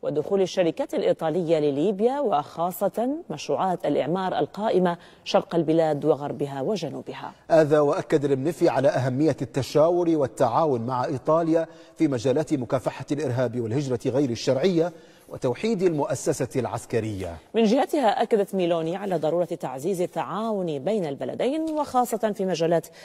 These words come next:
Speaker 1: التعليم والبحث العلمي والصحة والرياضة والاستثمار والإعمار، بالإضافة لملفي الهجرة غير الشرعية والجريمة المنظمة.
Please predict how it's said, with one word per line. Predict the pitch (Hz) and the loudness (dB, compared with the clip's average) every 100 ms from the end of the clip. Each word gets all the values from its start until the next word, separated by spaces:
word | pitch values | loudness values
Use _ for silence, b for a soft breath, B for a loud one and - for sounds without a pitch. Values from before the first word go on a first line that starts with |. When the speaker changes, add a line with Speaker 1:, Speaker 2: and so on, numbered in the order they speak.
| B B B | B B B
Speaker 1:
التعليم | - - 156 180 180 180 | -2 0 2 2 0 0
والبحث | 151 147 - - | -2 -2 -2 -4
العلمي | 143 127 143 202 285 | -2 -4 -2 -2 -2
والصحة | 147 - 165 - 190 220 | -6 -4 -6 -6 -6 -2
والرياضة | 156 143 147 135 | -2 0 -2 0
والاستثمار | 143 135 - 147 - 175 247 | -2 -4 -4 -6 -6 -6 0
والإعمار، | 240 196 - 143 175 240 170 | 2 2 0 -2 -2 0 -2
بالإضافة | 151 139 143 165 165 | 0 -2 0 0 0
لملفي | 156 147 147 - 160 | -2 0 0 2 2
الهجرة | 143 160 143 | 2 0 0
غير | 143 156 143 | 4 2 2
الشرعية | 214 - 202 180 190 196 175 B B B - | -2 0 0 2 4 2 0 B B B 0
والجريمة | 160 135 135 131 110 | 0 0 -4 -4 -8
المنظمة. | 143 147 - 165 131 | -10 -12 -12 -10 -10